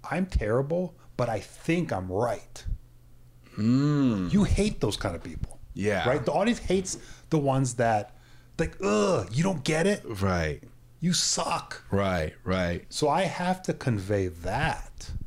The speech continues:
Speaker 1: Because my job within the story is you're supposed to hate me.
Speaker 2: Right.
Speaker 1: I don't need to hate the character. You gotta hate the character. I gotta
Speaker 2: Hmm.
Speaker 1: get you to hate this character.
Speaker 2: Right.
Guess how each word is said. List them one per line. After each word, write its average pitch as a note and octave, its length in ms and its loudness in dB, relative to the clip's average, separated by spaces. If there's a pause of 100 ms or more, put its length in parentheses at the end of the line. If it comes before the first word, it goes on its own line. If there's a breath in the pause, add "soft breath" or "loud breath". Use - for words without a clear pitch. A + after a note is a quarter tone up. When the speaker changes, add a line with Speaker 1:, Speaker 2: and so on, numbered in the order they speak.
(1200)
Speaker 1:
Because C#3+ 280 0
my B2+ 280 2
job B2 540 0
within G#2+ 260 0
the G2+ 80 0
story E3+ 460 -2
is G#2+ 340 0
you're E3+ 180 4
supposed G#3+ 280 -2
to F#3 80 2
hate A#3+ 260 0
me. A3 200 -6 (260)
Speaker 2:
Right. D#2+ 440 -2 (200)
Speaker 1:
I F#3 120 2
don't A#3 140 4
need F3 140 2
to C3 80 0
hate B2 380 -2 (340)
the A2 100 0
character. F2 480 -4
You A2+ 720 0
gotta - 240 -6
hate - 300 -8
the - 80 -12
character. - 480 -16
I B2+ 120 0
gotta C#3 180 4
Speaker 2:
Hmm. A#2 60 2
Speaker 1:
get G#2+ 80 -6
you G#2+ 360 0
to A#2+ 80 2
hate F2+ 220 -6
this D#2+ 160 -12
character. - 440 -12
Speaker 2:
Right. D#2+ 480 -2